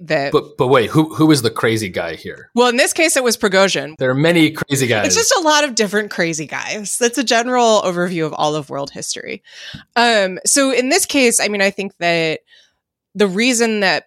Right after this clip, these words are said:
Speaker 1: Prigozhin was able to get so powerful was in part because Putin has built up this kind of governance by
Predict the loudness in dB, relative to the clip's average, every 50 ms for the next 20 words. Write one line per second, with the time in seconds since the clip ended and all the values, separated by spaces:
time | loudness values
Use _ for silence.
0 | _ _ -8 -8 -4 0 0 0 0 0 -2 -4 -6 -6 -6 -6 -6 -6 -6 -4
1 | -4 -4 -6 -6 -8 -8 -8 -8 -8 -8 -10 -10 -6 -4 -2 0 0 0 -2 -2
2 | -4 -4 -4 -4 -6 -6 -8 -8 -6 -4 -4 -4 -4 _ -16 -18 -16 -14 -10 -2
3 | 0 2 2 2 2 0 -2 -2 -4 -6 -8 -8 -8 -10 -10 -8 -10 -12 -12 -10
4 | -10 -10 -10 _ -10 -10 -10 -8 -10 -10 -10 -10 -10 -10 -10 -10 -10 -12 -12 -12
5 | -10 -6 -6 -6 -4 -6 -10 -10 -10 -10 -10 -10 -10 -8 -8 -6 -6 -6 -6 -6
6 | -8 -10